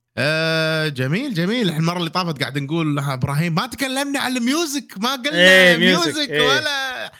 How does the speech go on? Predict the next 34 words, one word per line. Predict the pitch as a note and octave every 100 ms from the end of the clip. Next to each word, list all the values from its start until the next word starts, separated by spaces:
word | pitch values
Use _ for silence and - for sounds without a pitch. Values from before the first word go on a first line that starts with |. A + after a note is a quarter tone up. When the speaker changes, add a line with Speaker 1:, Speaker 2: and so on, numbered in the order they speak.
| - _ _ _ -
Speaker 1:
ع-، | C3+ -
أنت | D#4+ D#4+
ملك | D4 F4 E4+ A#3
الميوزك | A#3 C4+ A3 E3
يا | D#3
أبو | C3+
خلي. | B2+ C3+ F#2+ - _ _ _ _ _ _ _ _ -
ف | D#3+ E3 D#3+ D#3 - _ _ -
what | G3 D4
do | C4+ G#3+
you |
think | D4 B3+ - - _ -
صديقي؟ | E3+ F3+ C3 G2 _ _ _ _ _ _ _ _ - - _ _ _ _ _ _ _ _ E3
Speaker 2:
الميوزك | E3 F#3 C#4+ D#4
حلو، | - F#4+ D4
بس | B3+ A3 B3+
يعني | B3+ C4+
نفس | D#4 F4 -
Breath | A#3+ F#3 E3
of |
the | C#3 C#3+
Wild. | - _ _ _ _ _ _ _ _ _ _ _ _
خفيف | - G3+ F3
Speaker 1:
أنا | C#3
ما |
Speaker 2:
يعني. | D3+
Speaker 1:
أشوفه | E3 C#3
نفس | G#2 F#2 F#2+
Breath | G2 F#2
of | F2+
the | F#2
Wild. | F2 E2 _ _ _ _ _ -
كلش. | G3 - - _ _ _ _ _ _ _ _ _ _ _ _
Speaker 2:
شلون؟ | - D#3